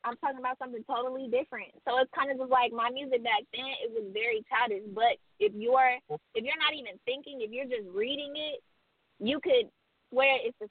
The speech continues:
same thing. So it, it's kinda like a, it's,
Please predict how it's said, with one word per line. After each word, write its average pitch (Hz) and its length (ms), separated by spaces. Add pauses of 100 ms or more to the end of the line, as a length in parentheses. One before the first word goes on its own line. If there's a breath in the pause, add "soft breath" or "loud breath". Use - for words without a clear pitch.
same 220 280
thing. 202 480
So 254 120
it, 262 160
it's 269 240
kinda 339 240
like 269 240
a, 214 80 (400)
it's, 254 160